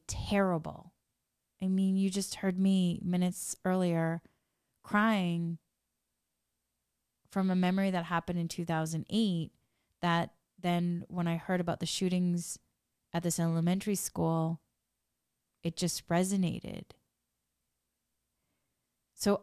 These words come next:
I understand. Yet with that, though, there is also awareness and, and becoming conscious. And so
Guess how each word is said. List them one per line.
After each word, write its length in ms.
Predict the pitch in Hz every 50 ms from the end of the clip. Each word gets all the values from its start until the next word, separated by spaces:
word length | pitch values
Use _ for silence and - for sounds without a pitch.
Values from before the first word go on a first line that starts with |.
| - -
I 220 | 196 190 208 220
understand. 1400 | 233 247 247 240 226 196 - - - - - - - - 202 208 220 220 208 185 165 160 147 139 131 - - - - _ _ _ _ _ _ _ _ _ _ _ _ _ _ _ _ _ _ _ _ _ _ _ _ _ _ _ -
Yet 360 | 185 185 214 202 190 - - _ _ _ _ _ _ _ - 190 180 185
with 320 | 233 254 277 - - - - _ _ _ _ _ -
that, 340 | 185 202 190 196 190 190 180 - _ _ _ -
though, 420 | 190 180 180 180 180 180 180 - - -
there 160 | 196 185 185
is 140 | 196 185 - -
also 340 | 196 214 202 - - - - -
awareness 840 | 190 180 175 185 180 180 185 190 190 180 160 143 143 - - - - _ -
and, 280 | - 180 175 175 175 175 - - - _ _ _ _ -
and 300 | 185 180 180 180 180 175
becoming 560 | - 185 - - - 190 185 190 185 180 180 -
conscious. 880 | - - - 175 175 180 170 - - 170 - 156 - - - - - - _ _ _ _ _ _ _ _ _ _ _ -
And 160 | - 202 190 185
so 460 | - 214 208 202 202 185 - -